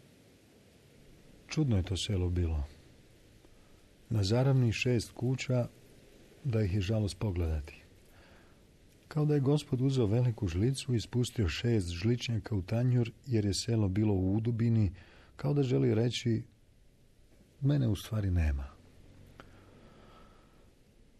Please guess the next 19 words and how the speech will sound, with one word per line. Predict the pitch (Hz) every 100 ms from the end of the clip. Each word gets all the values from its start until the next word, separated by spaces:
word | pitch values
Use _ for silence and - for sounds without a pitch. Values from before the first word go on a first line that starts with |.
| _
Šest | - - 135 143 -
kuća. | - 117 110 - 90 67 - - - - - - - - _ _ _ _ _ - 87
Je | 98 82
li | 90 87
to | 107
zaselak | 87 95 101 - 107 82
većeg | 98 104 98
sela | 78 - 131 143
ili | 120 107
su | - 101
to | - 104
tek | - 104 90
pastirske | 113 107 - 104 - 98
kuće | - 107 113
za | 92
glavu | 87 95 117 113
skloniti | - 113 117 104
kad | 101 98
zagrmi | 92 98 95 92 82